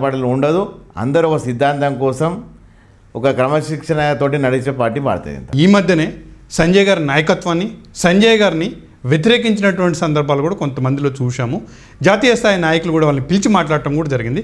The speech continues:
Speaker 2: దాన్ని ఏ విధంగా చూడొచ్చు?
Speaker 1: ఇప్పుడు ఒక, ఒక చిన్న కుటుంబంలో కూడా సమస్యలు వస్తాయి,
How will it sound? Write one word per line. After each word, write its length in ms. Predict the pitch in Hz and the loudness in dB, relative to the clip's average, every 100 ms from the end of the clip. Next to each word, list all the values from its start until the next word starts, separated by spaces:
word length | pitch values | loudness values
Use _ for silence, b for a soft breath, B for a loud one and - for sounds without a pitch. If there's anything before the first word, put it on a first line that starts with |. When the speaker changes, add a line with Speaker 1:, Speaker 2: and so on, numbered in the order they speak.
| - B 147 | -8 B 2
Speaker 2:
దాన్ని 180 | 226 226 | 4 4
ఏ 20 | 202 | 4
విధంగా 220 | 185 160 135 | 2 0 0
చూడొచ్చు? 320 | 120 113 - - - - - - | -4 -6 -10 -16 -20 -20 -20 -20
Speaker 1:
ఇప్పుడు 240 | - 92 139 156 | -12 -4 -2 -2
ఒక, 120 | 131 127 127 | 0 -2 0
ఒక 80 | 127 | -2
చిన్న 140 | 123 135 135 | 0 0 0
కుటుంబంలో 480 | 139 143 139 139 139 | 0 0 0 2 2
కూడా 100 | 151 180 143 | 0 0 0
సమస్యలు 380 | 143 139 143 127 | -2 0 0 -2
వస్తాయి, 240 | - 117 | -2 -4